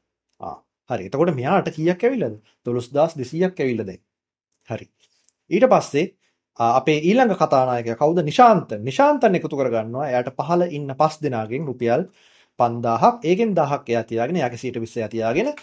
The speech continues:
හාරදාහක් එවනවා. මේක සමහරවිට එයා තියාගන්නේ නැහැ. එයා උඩ කෙනාට ගෙවුවාම බැලන්ස් එක එයාට ට්‍රාන්ස්ෆර් වෙනවා වෙන්න පුළුවන් පස්සේ. නමුත් අවසානයේදී වෙන්නේ මේකනේ. ඒකයි මම ඉදිරියට පෙන්නන්නේ. හරි.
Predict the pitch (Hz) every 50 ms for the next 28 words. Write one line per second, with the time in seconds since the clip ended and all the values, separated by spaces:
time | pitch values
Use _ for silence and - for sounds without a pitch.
0 | - _ _ _ - - 143 143 151 147 135 120 135 180 180 - 139 123 107 -
1 | - 131 143 170 165 160 170 156 147 151 165 175 170 165 123 135 151 156 156 151
2 | 147 147 143 143 143 127 117 113 123 143 147 185 165 120 151 180 _ _ _ _
3 | - 147 151 143 139 147 151 151 143 147 147 151 123 135 139 139 135 147 165 180
4 | 214 196 147 127 135 156 151 - 180 160 143 147 165 156 151 139 135 135 170 160
5 | 147 143 147 147 143 143 135 170 202 220 196 - 208 233 226 - - 110 117 143
6 | 170 185 185 - _ - 131 147 147 - 180 170 185 190 208 156 160 170 202 202
7 | 202 208 202 214 185 143 139 160 165 147 151 143 135 127 131 135 143 170 170 165
8 | 175 135 110 92 82 _ _ _ _ _ _ _ - _ _ _ - 143 107